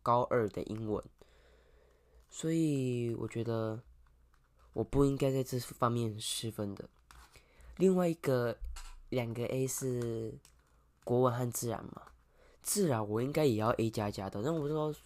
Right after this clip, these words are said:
为什么，这是可能精神比较不济的状况，我考差了。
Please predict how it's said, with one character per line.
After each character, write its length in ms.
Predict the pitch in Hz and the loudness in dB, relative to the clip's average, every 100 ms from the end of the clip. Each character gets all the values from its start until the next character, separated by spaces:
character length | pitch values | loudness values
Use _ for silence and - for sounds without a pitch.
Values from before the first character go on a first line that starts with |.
| - | -4
为 80 | 147 | -2
什 160 | - | -2
么， 160 | 101 - - - - - | -6 -10 -20 -20 -20 -10
这 100 | 160 | -2
是 120 | 156 | -2
可 100 | - | -2
能 140 | 110 104 | -6 -2
精 120 | 139 | -2
神 160 | 135 | -2
比 80 | 110 | -2
较 220 | 113 113 | 0 0
不 160 | 113 110 | 0 -6
济 180 | - 117 | -2 0
的 120 | 92 | 0
状 200 | - 95 | -2 -8
况， 240 | 98 104 - - _ _ _ _ _ - - - - - | -8 -10 -10 -20 _ _ _ _ _ -14 -14 -18 -18 -6
我 200 | 110 107 | -4 -4
考 260 | - 98 - | -4 -6 -8
差 320 | - 101 101 | -10 -6 -6
了。 200 | 101 | -6